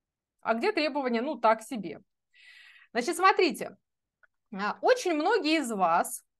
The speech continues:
кто начинают искать клиента, кто начинает поиск клиента, я очень часто слышу такую историю. «Елена, я вот читаю вакансии, и я там часто вижу,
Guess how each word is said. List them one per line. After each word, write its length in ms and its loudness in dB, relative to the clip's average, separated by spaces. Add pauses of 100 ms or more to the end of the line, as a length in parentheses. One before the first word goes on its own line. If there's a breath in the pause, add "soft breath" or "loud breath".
(120)
кто 280 2
начинают 840 2 (480)
искать 560 0
клиента, 800 -4
кто 220 -2
начинает 640 -2
поиск 340 -2
клиента, 680 -6
я 300 2
очень 340 -4
часто 400 -2
слышу 340 -8
такую 380 -2
историю. 480 -8 (880)
«Елена, 680 0 (140)
я 260 4
вот 160 0
читаю 480 4
вакансии, 840 0 (800)
и 80 -8
я 240 4
там 240 -2
часто 340 0
вижу, 480 0